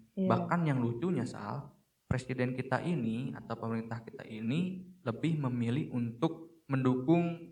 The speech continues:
Speaker 2: pengesahannya gitu,
Speaker 1: Iya,
Speaker 2: eee,
Speaker 1: menyetujui gitu ya.
Speaker 2: menyetujui, heeh.
Speaker 1: <laughs> Padahal jelas rakyat menolak. <laughs>
Speaker 2: Rakyat menolak. Sempet sih ada, eee, bilang,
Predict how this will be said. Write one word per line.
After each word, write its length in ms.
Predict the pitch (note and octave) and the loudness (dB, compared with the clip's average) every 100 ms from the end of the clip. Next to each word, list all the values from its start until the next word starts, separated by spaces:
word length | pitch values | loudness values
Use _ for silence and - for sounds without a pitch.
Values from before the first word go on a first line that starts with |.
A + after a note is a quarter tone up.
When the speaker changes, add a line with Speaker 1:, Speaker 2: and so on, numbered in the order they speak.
| B2+ | -8
Speaker 2:
pengesahannya 960 | B2+ B2+ A2+ B2+ B2 C3 D#3 D3+ D3+ | -4 0 0 4 4 4 2 2 0
gitu, 400 | - A2+ A2 A2+ | -4 -6 -6 -4
Speaker 1:
Iya, 240 | G3+ G3 F#3 | 2 4 4
Speaker 2:
eee, 80 | |
Speaker 1:
menyetujui 600 | F3+ F#3+ F#3 G3 F#3 G#3+ A3 G3+ | 6 8 8 8 8 8 8 6
gitu 160 | G3+ | 8
ya. 160 | F#3+ F3+ | 10 10
Speaker 2:
menyetujui, 280 | C3 C#3+ D3+ C#3 | 10 8 8 6
heeh. 360 | B2+ C3+ C3+ C3 | 2 4 4 4
Speaker 1:
<laughs> 60 | C3 | 10
Padahal 220 | G#3 A#3 G3+ | 12 12 12
jelas 240 | G#3 B3 | 12 10
rakyat 320 | A3+ G3+ A3+ A#3+ | 6 4 2 4
menolak. 480 | G#3+ A3 A3 G#3+ - | 8 10 8 6 2
<laughs> 200 | G3 F#3+ | 0 4
Speaker 2:
Rakyat 200 | B2 C#3+ C#3 | 10 10 8
menolak. 580 | B2+ B2+ C3 C3 B2+ A#2+ - - - | 4 8 10 12 10 8 2 -12 -6
Sempet 240 | - B2+ D#3+ D3+ | -2 2 4 6
sih 160 | D#3 | 4
ada, 560 | A#2 A#2 A2+ A2 A2 - - | 4 2 4 4 4 0 -2
eee, 220 | A2+ A2 - | 0 0 2
bilang, 480 | A#2+ A#2 A2 - | 2 4 0 -6